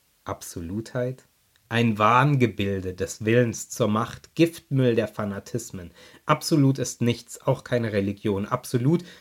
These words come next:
hieße ja losgelöst von Zeit, von Geschichte. Religionen sind aber gewachsene, vielgestaltige, zeitliche, geschichtliche Ausprägungen. Auch das Christentum ist nicht absolut.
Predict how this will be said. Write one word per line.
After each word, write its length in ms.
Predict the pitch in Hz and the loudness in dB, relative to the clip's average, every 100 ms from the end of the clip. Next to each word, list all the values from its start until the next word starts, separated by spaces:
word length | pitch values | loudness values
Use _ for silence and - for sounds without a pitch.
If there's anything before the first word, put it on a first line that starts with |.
| _ | _
hieße 320 | - 175 143 | -2 0 2
ja 200 | 123 117 | 2 2
losgelöst 840 | 117 135 196 - 117 98 98 - - | 4 4 4 2 -2 -2 -4 -8 -8
von 160 | 107 | -8
Zeit, 360 | - 131 147 139 | -4 -2 -2 -2
von 200 | 117 113 | -2 -2
Geschichte. 560 | 110 - 165 - 101 - - _ _ - | -2 -2 -4 -2 -4 -4 -16 _ _ -4
Religionen 600 | 117 107 113 139 165 147 | -4 -2 0 0 0 -2
sind 280 | 143 139 | -2 -2
aber 300 | 135 120 120 | -2 -4 -4
gewachsene, 840 | 110 101 98 123 - - 165 147 113 | -4 -8 -6 -10 -10 -12 -8 -6 -6
vielgestaltige, 1300 | - - 139 160 147 135 - - 117 123 - 110 101 | -10 -4 -2 -2 -4 -6 -6 -6 -4 -6 -6 -8 -8
zeitliche, 840 | - - 107 135 - 123 - 117 | -10 -6 0 0 0 -6 -4 -4
geschichtliche 840 | 104 101 - 147 - - 113 - 101 | -4 -8 -6 -6 -6 -10 -8 -8 -6
Ausprägungen. 840 | 117 131 - - 85 78 80 78 - | -2 -2 -6 -14 -14 -14 -18 -20 -16
Auch 160 | 104 - | -14 -8
das 240 | 123 - | -10 -6
Christentum 600 | - 143 - 110 - 87 | -8 -8 -10 -12 -12 -14
ist 180 | - - | -14 -16
nicht 200 | - - | -16 -16
absolut. 580 | 87 - 90 85 90 | -18 -14 -14 -14 -16